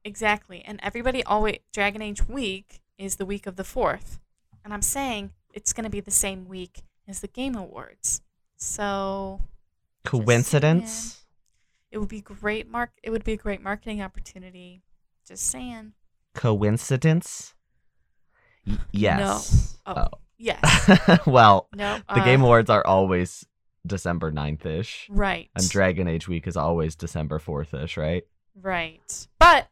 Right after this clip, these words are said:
Speaker 2: But,
Speaker 1: but,
Speaker 2: but,
Speaker 1: but,
Speaker 2: but,
Speaker 1: we did see the, the initial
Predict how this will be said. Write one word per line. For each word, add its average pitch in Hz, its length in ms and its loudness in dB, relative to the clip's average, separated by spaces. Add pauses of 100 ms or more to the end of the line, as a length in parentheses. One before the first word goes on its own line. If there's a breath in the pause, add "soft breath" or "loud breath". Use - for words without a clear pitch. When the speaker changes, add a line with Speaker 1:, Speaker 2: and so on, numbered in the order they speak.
(180)
Speaker 2:
But, 90 320 4
Speaker 1:
but, 254 300 -4 (760)
Speaker 2:
but, 78 340 0 (560)
Speaker 1:
but, 247 320 -8 (680)
Speaker 2:
but, 80 260 2
Speaker 1:
we 233 60 -8
did 233 280 -10 (600)
see 220 320 -10
the, 196 160 -12 (340)
the 196 140 -16
initial 190 800 -12